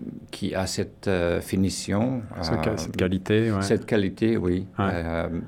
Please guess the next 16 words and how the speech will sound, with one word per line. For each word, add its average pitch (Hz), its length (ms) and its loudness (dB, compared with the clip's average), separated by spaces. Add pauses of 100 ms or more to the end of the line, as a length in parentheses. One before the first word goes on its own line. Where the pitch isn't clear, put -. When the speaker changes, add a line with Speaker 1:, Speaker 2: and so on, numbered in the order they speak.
Speaker 1:
et 87 360 -2
c'est 98 280 -2
ce - 180 -2
qui 95 520 0
attrait, 101 680 0
euh, 87 400 -2 (160)
euh, 101 160 -2
beaucoup 90 460 0
de, 98 680 0
les, 104 280 4
les 92 240 2
gens. 90 280 0
C'est, 92 240 -2
Speaker 2:
Ouais, 95 120 2 (100)
Speaker 1:
euh, 85 180 -2
Speaker 2:
ouais. 95 140 0